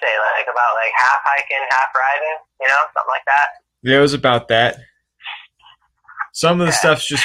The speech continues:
Speaker 2: way too gnarly, unless you're Thomas and you have a super sweet no snow.
Speaker 1: Yeah, side note, the no snow, that was a treat to have somebody pop out and bring one of those things. I haven't seen one in person before. So
Speaker 2: I,
Speaker 1: shout
Speaker 2: that was
Speaker 1: out to
Speaker 2: my
Speaker 1: Thomas.
Speaker 2: first time I ever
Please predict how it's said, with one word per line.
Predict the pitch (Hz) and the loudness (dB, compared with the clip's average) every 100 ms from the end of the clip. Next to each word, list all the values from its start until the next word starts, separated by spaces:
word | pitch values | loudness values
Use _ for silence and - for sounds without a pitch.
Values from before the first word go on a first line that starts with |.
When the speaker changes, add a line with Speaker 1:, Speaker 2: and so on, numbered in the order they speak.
| - | 2
Speaker 2:
way | 147 | 2
too | 139 - 135 | 2 -2 -2
gnarly, | 123 117 120 120 127 135 | 0 0 0 -4 -8 -8
unless | 135 135 139 143 | -8 -4 -4 -2
you're | 147 135 | -6 -6
Thomas | 143 131 135 139 - | -2 -2 -2 -6 -6
and | 127 | -6
you | 120 | -4
have | 127 120 120 110 | 0 0 0 -2
a | 113 | -8
super | - - - - 139 131 | -6 -8 -8 -4 -4 -4
sweet | 123 - 127 123 - | -6 -4 -4 -4 -2
no | 117 117 | 0 0
snow. | 117 - 110 101 104 - _ _ _ _ _ _ _ _ _ _ _ _ | 0 -4 -6 -6 -8 -12 _ _ _ _ _ _ _ _ _ _ _ _
Speaker 1:
Yeah, | 127 127 113 - | -2 0 0 -2
side | 156 156 156 | -2 0 0
note, | 156 160 156 - | -2 -2 -4 -6
the | 131 | -4
no | 139 151 - | -4 -4 -4
snow, | 151 151 151 | -2 -2 -2
that | 131 135 | 0 0
was | 123 123 | -2 -8
a | - | -4
treat | 131 117 120 | -2 -2 -2
to | |
have | 113 117 - | -2 -2 -4
somebody | 120 113 107 - | -6 -4 -4 -2
pop | 117 113 | -2 -2
out | 117 110 110 | -2 -2 -4
and | 101 | -4
bring | 113 113 | -2 0
one | 110 104 | 0 0
of | |
those | 101 113 - | -2 -4 -6
things. | 98 92 | -8 -2
I | 110 113 | 0 0
haven't | 98 - | -4 -6
seen | 104 | -2
one | 104 95 | 0 -2
in | - | -2
person | 110 101 92 | -4 -4 -8
before. | 90 - 104 90 - | -10 -8 -4 -4 -4
So | 98 | -2
Speaker 2:
I, | 117 | 0
Speaker 1:
shout | 127 - - | 0 -2 2
Speaker 2:
that | 131 | 4
was | 135 127 | 4 2
Speaker 1:
out | |
to | |
Speaker 2:
my | 131 | 2
Speaker 1:
Thomas. | 131 110 | 2 2
Speaker 2:
first | 135 - | 2 2
time | - 131 123 | 0 0 0
I | 120 | 0
ever | 117 117 | 0 -4